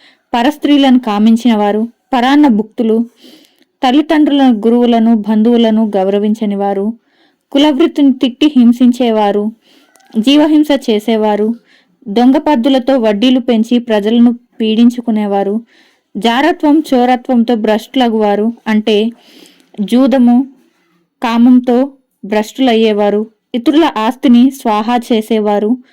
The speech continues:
శిశుహత్య చేసేవారు, శరణు అన్నవారిని కూడా వదలకుండా బాధించేవారు, చేసిన మేలు మరచిన కృతజ్ఞులు, వివాహాలు చెడగొట్టేవారు, శుభకార్యాలు జరగనివ్వకుండా అడ్డు తగిలేవారు మొదలైన వారు పాపాత్ అంటారు.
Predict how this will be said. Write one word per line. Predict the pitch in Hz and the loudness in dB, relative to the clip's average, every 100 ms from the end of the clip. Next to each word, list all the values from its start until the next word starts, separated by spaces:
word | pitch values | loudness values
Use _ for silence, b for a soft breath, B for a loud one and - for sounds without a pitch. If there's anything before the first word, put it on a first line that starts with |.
| b b b _ | b b b _
శిశుహత్య | - 294 311 320 320 294 294 | -2 -2 0 -2 0 -2 0
చేసేవారు, | 226 220 226 214 208 208 233 b b b b - | -2 0 -2 0 0 -2 -6 b b b b -6
శరణు | 285 269 311 311 | -2 0 2 2
అన్నవారిని | 254 240 247 247 240 240 | 2 2 2 2 2 2
కూడా | 240 240 240 | 0 -2 0
వదలకుండా | 220 202 226 233 240 233 | -2 -2 -2 2 2 2
బాధించేవారు, | 208 196 202 226 233 240 214 208 208 220 233 _ - | 0 -2 0 2 2 0 -2 -2 -2 -4 -8 _ -2
చేసిన | 285 311 311 | -2 0 2
మేలు | 262 240 254 | 4 2 2
మరచిన | 240 214 220 - 247 | 2 2 -2 0 0
కృతజ్ఞులు, | 233 202 - 214 208 220 220 247 - b b b - | 0 -4 -4 -2 -2 -2 -2 -4 -8 b b b -4
వివాహాలు | 240 269 339 311 285 277 262 | 0 2 0 0 -2 -2 -2
చెడగొట్టేవారు, | 220 226 240 247 226 214 208 233 b b b b b | -2 -2 -2 -2 0 0 -2 -4 b b b b b
శుభకార్యాలు | 269 226 302 330 320 285 277 | -2 -2 -2 0 0 2 0
జరగనివ్వకుండా | 226 220 240 247 240 254 240 220 240 | 0 0 2 2 2 0 0 0 -2
అడ్డు | 208 196 | -4 -4
తగిలేవారు | 247 247 220 226 208 202 208 233 233 | -2 -2 0 -2 -2 -2 -2 -4 -2
మొదలైన | 233 254 285 269 | 0 2 2 2
వారు | 247 214 240 | 2 0 -2
పాపాత్ | 254 214 208 233 233 | -2 -4 -2 -4 0
అంటారు. | 226 233 220 208 196 | 0 0 -2 -2 -4